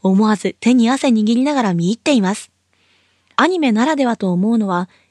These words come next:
演技のここがポイントという箇所。例えば、スピンの軸足のブレをズームアップする演出作画。実際のリアルなスケート競技中継では見逃されてしまう点を分かりやすく見せてくれるところがすごいと思いました。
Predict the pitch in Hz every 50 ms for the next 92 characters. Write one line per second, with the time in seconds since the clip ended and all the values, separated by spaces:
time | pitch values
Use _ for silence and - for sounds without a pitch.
0 | _ - 226 277 320 320 285 262 226 196 170 - - - - - 254 285 311 302
1 | - _ - 285 294 294 294 - - 311 - 294 269 277 277 262 - 262 240 -
2 | - - - _ _ _ _ _ _ - 226 214 - 302 302 269 220 208 208 220
3 | - _ _ - - - - - 262 269 262 233 202 165 - - 170 - - 269
4 | 285 277 - 294 285 277 240 233 247 269 277 247 220 - - - - - 202 233
5 | 277 302 330 339 339 - - - 233 - - 214 185 175 - 165 165 208 240 -
6 | - 269 240 - 262 - - 208 190 - - _ _ _ _ _ _ _ _ _
7 | _ _ _ - - 208 180 - - 269 277 262 269 254 277 320 330 311 269 240
8 | 220 196 - - - 254 262 - 269 254 - 277 262 254 254 240 - 285 277 254
9 | - 254 240 226 214 196 185 190 190 - - _ _ - 190 185 190 220 262 262
10 | - 294 294 285 - 294 - - 285 294 294 285 - 294 277 277 277 269 269 254
11 | - - 170 - - 254 269 311 349 370 349 - - 240 226 254 - 269 - 226
12 | - 214 190 196 202 214 - 214 - - 233 240 233 214 175 - - - 208 185
13 | 220 285 320 - 285 240 214 208 202 196 202 - - - -